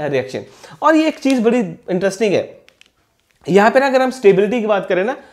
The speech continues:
तो हमें, हमें पता है कि tertiary, then secondary, then primary, सबसे ज्यादा कौन सा स्टेबल कार्बोकेटायन होता है? टर्शियरी। टर्शियरी कार्बोकेटायन हमेशा क्या होता है? स्टेबल होता है। ये मैंने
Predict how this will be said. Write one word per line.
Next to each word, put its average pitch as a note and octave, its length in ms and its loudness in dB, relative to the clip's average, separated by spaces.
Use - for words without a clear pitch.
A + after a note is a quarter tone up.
तो A3 60 4
हमें, A3+ 160 4
हमें A3+ 220 0
पता G#3+ 200 0
है D3+ 380 -4
कि A3 80 -8
tertiary, A3 440 0
then F#3 320 -2
secondary, F3+ 600 -4
then G3 300 -4
primary, C3 420 -4
सबसे G#3 360 -4
ज्यादा A3+ 280 2
कौन A3+ 160 6
सा C#4 240 4
स्टेबल G#3 480 6
कार्बोकेटायन A3 540 4
होता G#3+ 220 2
है? C4 140 -6
टर्शियरी। C#3 360 -4
टर्शियरी B3 400 2
कार्बोकेटायन F#3+ 560 2
हमेशा F#3 300 2
क्या F#3 120 4
होता E3 180 4
है? G#3+ 60 2
स्टेबल E3 340 -2
होता D#3+ 180 0
है। F#3 60 0
ये F3+ 60 0
मैंने F3 180 -4